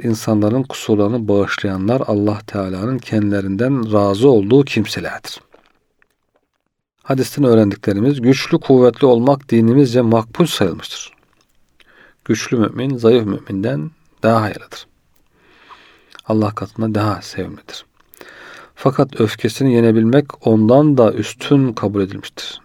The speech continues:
Öfke yemek de güç istiyor o güçlü bir insan yani. İki, cahillere uymamak, onlara öfkelenmemek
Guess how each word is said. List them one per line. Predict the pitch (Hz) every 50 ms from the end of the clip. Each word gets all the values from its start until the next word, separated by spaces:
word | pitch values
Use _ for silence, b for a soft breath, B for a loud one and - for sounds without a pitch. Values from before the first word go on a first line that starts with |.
| 233
Öfke | - 110 107 - - - -
yemek | 92 87 87 98 135 147 - -
de | 98
güç | 95 104 101 - -
istiyor | - - - - - 92 92
o | 101 101 - - - - _ -
güçlü | 98 - - - 92 90
bir | - -
insan | - - - - - -
yani. | - - _ _ _ _ _ b b b b b b b b b b b b b b b b b b b b b b b b b b b b b b b b b _ _ _ -
İki, | 135 131 - - 165 147
cahillere | 117 123 123 120 117 123 131 127 127 127 127 143
uymamak, | - 143 147 139 117 110 107 117 135 135 - - -
onlara | 117 113 110 107 107 107 113 127 110 -
öfkelenmemek | 110 107 - - - - 110 107 113 113 110 101 98 104 117 131 - -